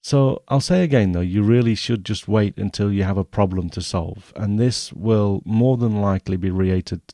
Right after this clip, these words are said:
to focal length, uh, to begin with. But then there's a number of options within the focal lengths of the lens that you're considering that must be considered before parting with your hard-earned.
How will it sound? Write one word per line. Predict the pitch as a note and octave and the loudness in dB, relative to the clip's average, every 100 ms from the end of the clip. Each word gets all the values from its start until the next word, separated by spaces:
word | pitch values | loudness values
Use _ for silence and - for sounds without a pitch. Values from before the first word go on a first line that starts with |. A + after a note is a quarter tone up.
| _ | _
to | - F#2 F#2 | -6 -4 -2
focal | F2+ - G2+ - G2 | -2 0 0 0 0
length, | F#2+ F#2 E2+ - - - _ _ _ _ _ | 2 2 0 -6 -18 -20 _ _ _ _ _
uh, | G2 F2+ | -4 -2
to | F2+ F#2 | -2 -2
begin | F#2+ F#2 G2+ | 2 4 2
with. | F2+ - - _ _ _ _ _ _ _ _ _ - | 0 -8 -16 _ _ _ _ _ _ _ _ _ -2
But | C3 | 4
then | E3 E3+ | 4 4
there's | D3+ C3 | 0 0
a | B2+ | 2
number | B2+ B2+ A#2 A2 | 2 2 2 0
of | G2 - | 0 -2
options | A2+ - - G#2 E2+ E2+ | -2 -2 -4 -4 -4 -4
within | G2+ G2+ G#2+ B2 | -2 2 4 4
the | A2 | 2
focal | F#2+ G#2 F#2+ G2 F#2 | 0 0 0 0 0
lengths | F#2 F2 - - - | 0 -2 -6 -12 -4
of | A2+ G#2 | -2 0
the | G#2 | -2
lens | G2 G2 F#2+ - | 0 0 -2 -4
that | G2 | -6
you're | F#2+ F#2+ F#2 F2+ - _ _ _ | -2 -2 0 -4 -6 _ _ _
considering | G#2 G2 A2 G2 G2 F2 F2 | -4 0 2 2 2 2 -2
that | F#2+ - | -2 0
must | A#2 B2 | 0 0
be | - | -4
considered | - G2+ - G2+ F2+ | -4 -4 -2 -2 0
before | F2+ - G2+ F#2 | -4 -4 -4 -2
parting | - F#2+ - F#2 | 0 -2 -2 -4
with | F#2 | -4
your | F2 F2+ | -2 -2
hard-earned. | F2 F#2+ F#2 F#2 E2+ F2 | 0 0 0 -2 -4 -8